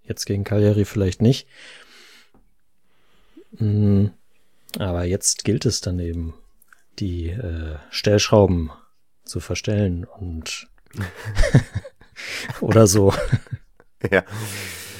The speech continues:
Speaker 2: Die nächsten Aufgaben sind, äh, auswärts Como, auswärts Juve, zu Hause Girona und zu Hause Parma, bevor es nach Zagreb geht und dann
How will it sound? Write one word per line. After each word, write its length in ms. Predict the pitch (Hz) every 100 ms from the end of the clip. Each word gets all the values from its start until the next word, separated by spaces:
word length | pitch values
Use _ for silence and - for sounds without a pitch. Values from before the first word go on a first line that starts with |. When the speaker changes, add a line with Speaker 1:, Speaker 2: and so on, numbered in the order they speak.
| 95 82 -
Speaker 2:
Die 100 | 107
nächsten 340 | 113 131 - 98
Aufgaben 580 | 110 120 - 90 85
sind, 320 | 80 95 95 110
äh, 140 | 95
auswärts 600 | - 110 120 107 101 -
Como, 540 | - 117 110 95 82 71 73
auswärts 600 | 98 110 - 104 98 -
Juve, 640 | 92 104 117 92 82 76 - _
zu 180 | - 90
Hause 340 | 92 107 101 104 95
Girona 720 | 90 95 95 110 120 117 117 - - - _
und 240 | - 92 90
zu 120 | 90
Hause 260 | 87 90 90
Parma, 360 | 87 85 90
bevor 300 | 85 82 85
es 100 | 85
nach 160 | 82 78
Zagreb 500 | - 80 - 87 -
geht 280 | 85 85 -
und 180 | 82 -
dann 180 | 85